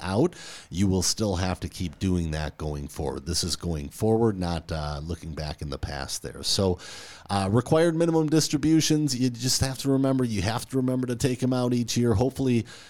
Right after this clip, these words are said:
you know, at least for our clients' sake, uh, we tell them how much they have to take out, when they have to take it out by, but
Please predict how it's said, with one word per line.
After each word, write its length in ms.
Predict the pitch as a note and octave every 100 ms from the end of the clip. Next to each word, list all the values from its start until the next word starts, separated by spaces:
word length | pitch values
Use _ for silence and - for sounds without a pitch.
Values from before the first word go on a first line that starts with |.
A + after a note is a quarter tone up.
| -
you 80 | G#2
know, 160 | G#2+
at 80 | G#2+
least 180 | A#2+ A#2
for 140 | A2
our 160 | A#2+ B2
clients' 440 | - G2+ F#2+ F#2+
sake, 320 | - F#2 F2+
uh, 200 | G2 F#2+
we 160 | F2+ A2
tell 300 | - G#2+ G#2+
them 220 | G#2+ G2+
how 220 | G2 G2
much 240 | G2+ G#2+ -
they 120 | G2+
have 100 | F#2+
to 80 | F#2
take 260 | G#2+ F#2+
out, 280 | G#2+ G#2 G2+
when 200 | F2+ F#2+
they 100 | G2+
have 140 | G2 F#2
to 80 |
take 240 | F2 G2 -
it 80 | F2
out 260 | F#2 F#2+
by, 300 | G2 F#2+ G2
but 240 | F#2+ F2+